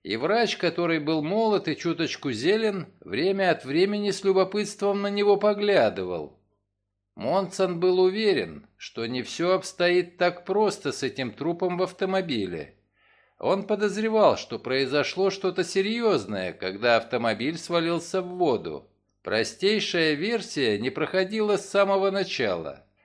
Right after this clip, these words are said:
Это не могло быть мошенничество, связанное со страховкой. Кому понадобилось сталкивать с причала эту старую развалину, которая была новой лет двадцать назад? И зачем?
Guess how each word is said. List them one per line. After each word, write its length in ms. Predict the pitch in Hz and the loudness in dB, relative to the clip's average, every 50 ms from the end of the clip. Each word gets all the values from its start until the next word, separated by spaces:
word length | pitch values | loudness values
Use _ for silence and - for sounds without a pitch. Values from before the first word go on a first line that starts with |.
| _ | _
Это 320 | - - 190 202 208 214 208 | -4 -2 -2 -2 0 -2 -2
не 120 | 202 208 | -2 0
могло 380 | 208 214 214 202 208 226 226 214 | 0 0 0 0 0 0 2 2
быть 200 | 208 208 202 208 | 2 2 0 0
мошенничество, 1040 | 185 185 175 - - - 214 220 214 214 214 208 214 - 214 196 202 - 202 202 185 | 0 0 0 0 2 2 2 2 2 2 0 0 -2 -2 -4 -4 -2 0 0 0 0
связанное 640 | - 190 190 196 196 180 180 190 185 196 190 196 | 0 0 2 2 4 4 2 0 0 0 0 -2
со 180 | 180 - - 185 | -2 -2 -4 -6
страховкой. 960 | 180 - - 196 196 - - - 139 113 92 - - - 78 76 73 - _ _ _ _ _ _ _ _ _ _ _ _ _ - | -6 -2 0 0 0 0 0 0 0 0 0 -2 -6 -12 -12 -12 -12 -14 _ _ _ _ _ _ _ _ _ _ _ _ _ 0
Кому 400 | - 127 160 190 208 226 220 - | 2 4 4 4 4 2 0 0
понадобилось 840 | - 156 151 156 165 165 151 127 135 127 131 127 127 131 113 - | 2 2 0 2 4 2 2 2 0 -2 0 0 2 2 0 -2
сталкивать 680 | - - - 151 147 139 123 - - 123 117 113 107 - | -4 -2 2 4 4 4 4 0 -4 -4 -4 -4 -6 -6
с 40 | |
причала 880 | - - 120 127 120 - - - 214 220 214 202 143 98 80 - - - _ - | -10 -8 -8 -6 -6 -6 -4 -2 0 2 2 2 2 0 -2 -4 -8 -14 _ -4
эту 300 | 120 156 160 - 180 170 | -4 -4 -2 -2 -6 -6
старую 500 | - - - 208 208 196 190 190 190 190 | -6 -2 0 2 4 4 4 4 4 4
развалину, 920 | 196 202 185 170 185 196 185 156 123 113 104 92 87 87 78 73 - - _ | 2 0 0 0 0 2 4 6 6 4 4 0 -6 -8 -10 -14 -16 -10 _
которая 480 | - 147 143 - 190 190 185 185 180 | -4 -2 -2 0 0 2 4 4 4
была 300 | 175 165 180 180 170 165 | 4 2 2 4 4 4
новой 340 | 160 170 180 190 196 208 202 | 4 4 2 4 4 4 4
лет 240 | 196 196 202 196 196 | 4 4 2 0 0
двадцать 580 | 185 202 214 220 202 170 - - - 104 - - | -2 0 2 4 4 4 2 -2 -10 -10 -8 -6
назад? 540 | 104 101 92 87 90 87 82 - - _ _ _ _ _ _ _ _ _ _ _ _ | -6 -6 -4 -4 -4 -4 -6 -6 -10 _ _ _ _ _ _ _ _ _ _ _ _
И 160 | - 82 101 | -8 -6 -6
зачем? 800 | 101 92 101 98 87 - - - - 92 92 98 104 113 135 151 | -4 -2 -2 -2 -2 -4 -6 -6 -4 -2 0 0 0 0 -2 -6